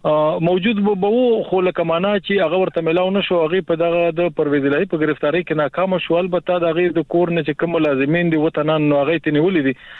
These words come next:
او د پرویز الهي باندې دغه د درغلیو کیس چې کوم دی، نو دا چې کله د پنجاب، آ، سپیکر و او بیا وروسته وزیر اعلی هم شو، د، د لنډو ورځ دپاره.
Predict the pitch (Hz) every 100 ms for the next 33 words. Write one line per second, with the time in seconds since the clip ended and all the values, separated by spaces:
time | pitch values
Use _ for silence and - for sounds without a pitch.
0 | - - - 135 143 151 151 151 156 156
1 | 156 170 165 165 175 208 202 202 202 196
2 | 190 180 170 165 175 202 - 208 - 180
3 | 196 196 190 170 180 160 175 175 180 170
4 | 151 147 170 - - 147 143 - 147 190
5 | 185 185 156 147 170 160 160 - 151 143
6 | 143 147 156 180 165 170 165 165 165 147
7 | 147 160 180 160 160 147 135 151